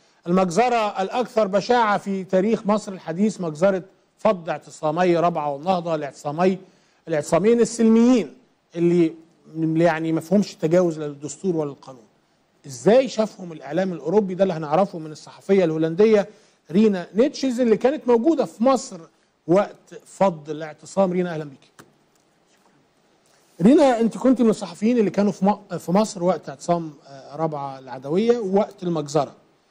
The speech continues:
آه، احكي لي في البداية إزاي عرفتي إن، إن، إن في فض بيحصل؟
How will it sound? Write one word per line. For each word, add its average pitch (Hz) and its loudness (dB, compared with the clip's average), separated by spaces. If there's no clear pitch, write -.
آه، - -2
احكي - -4
لي 349 0
في - -8
البداية 226 2
إزاي 190 2
عرفتي 190 -2
إن، 160 -8
إن، 143 -18
إن 147 -14
في 190 2
فض 185 -2
بيحصل؟ 147 -6